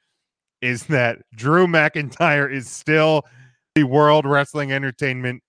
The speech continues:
Champion. Goldberg did not win. Uh, I thought the post-match was actually pretty kinda cool with, you know, the handshake and what I hope,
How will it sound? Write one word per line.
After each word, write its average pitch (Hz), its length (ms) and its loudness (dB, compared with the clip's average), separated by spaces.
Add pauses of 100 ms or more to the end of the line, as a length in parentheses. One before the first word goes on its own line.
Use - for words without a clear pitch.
(140)
Champion. 127 760 -4 (480)
Goldberg 131 440 0
did 113 140 -10
not 147 400 0
win. 131 460 -6 (340)
Uh, 113 220 2
I 117 100 -4
thought 123 180 -4
the 110 60 -8
post-match 131 600 -4
was 120 120 -10
actually 117 280 -6
pretty 120 240 -8
kinda 113 280 -8
cool 117 400 -4
with, 107 120 -4 (440)
you 117 80 -4
know, 107 120 2
the 107 120 0
handshake 120 640 -2
and 107 180 -6 (240)
what 139 140 4
I 131 100 4
hope, 156 560 0